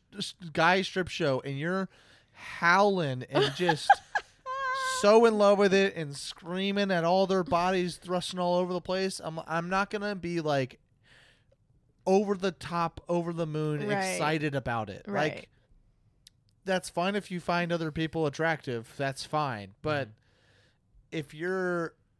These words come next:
Speaker 1: so in love with someone thrusting in your face, I'm not gonna be so happy about that.
Speaker 2: Yeah.
Speaker 1: And they were, the husbands were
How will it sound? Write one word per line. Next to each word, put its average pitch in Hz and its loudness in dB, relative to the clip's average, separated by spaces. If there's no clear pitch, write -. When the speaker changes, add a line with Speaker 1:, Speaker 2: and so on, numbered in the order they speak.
Speaker 1:
so 180 0
in 175 -2
love 165 2
with 156 -2
someone 156 -4
thrusting 156 -2
in 143 -8
your 135 -4
face, 143 -2
I'm 135 -8
not 135 -4
gonna 135 -8
be 127 -8
so 127 -6
happy 117 -8
about 107 -10
that. 98 -14
Speaker 2:
Yeah. 104 -10
Speaker 1:
And 127 -8
they 135 -4
were, 147 -2
the 139 -4
husbands 147 -6
were 113 -6